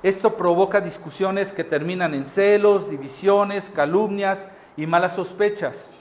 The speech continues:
Individuos como estos siempre causan problemas. Tienen la mente corrompida y la han da-, y le han dado la espalda a la verdad. Para ellos, mostrar sumisión a Dios es solo un medio para enriquecerse.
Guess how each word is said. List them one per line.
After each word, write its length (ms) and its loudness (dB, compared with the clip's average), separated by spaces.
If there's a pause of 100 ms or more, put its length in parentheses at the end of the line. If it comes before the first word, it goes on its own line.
(460)
Individuos 600 2
como 300 2
estos 560 0
siempre 440 -4
causan 500 -2
problemas. 680 -4 (400)
Tienen 380 0
la 100 6
mente 400 -4
corrompida 880 -2
y 100 -2
la 260 2
han 200 -4
da-, 260 2
y 180 0
le 120 0
han 160 0
dado 200 4
la 120 0
espalda 460 0
a 20 -2
la 100 2
verdad. 480 0 (640)
Para 220 10
ellos, 520 2 (300)
mostrar 420 0
sumisión 440 -4
a 80 2
Dios 260 0
es 140 -2
solo 280 2
un 160 -2
medio 380 -2
para 200 2
enriquecerse. 1000 -6